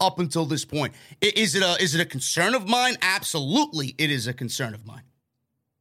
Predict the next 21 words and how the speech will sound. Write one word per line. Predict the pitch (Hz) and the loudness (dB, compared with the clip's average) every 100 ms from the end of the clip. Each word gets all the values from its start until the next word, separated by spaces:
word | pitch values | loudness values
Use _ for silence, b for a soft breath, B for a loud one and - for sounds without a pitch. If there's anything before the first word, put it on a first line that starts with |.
| _ _ | _ _
'Cause | 147 | -2
I, | 180 | 0
I, | 165 180 175 190 | 0 0 0 0
I've | 180 | 2
been | 226 | 2
thinking | 233 240 226 208 | 2 0 2 2
about | 165 202 - | 2 0 0
this | 196 - b b b - | -2 -2 b b b -6
quite | 214 233 | 2 4
often | 240 330 311 170 160 | 6 6 4 -2 -6
the | |
last | 147 156 139 - | -2 -2 -2 -4
couple | - 180 156 160 | 0 0 0 -4
of | 123 113 | -4 2
months, | 285 320 - - - | 2 2 -4 -8 -6
to | 147 | -6
be | |
quite | 160 185 165 | -2 0 2
honest | 254 262 - | 2 0 -4
with | 156 | -4
you. | 151 | -4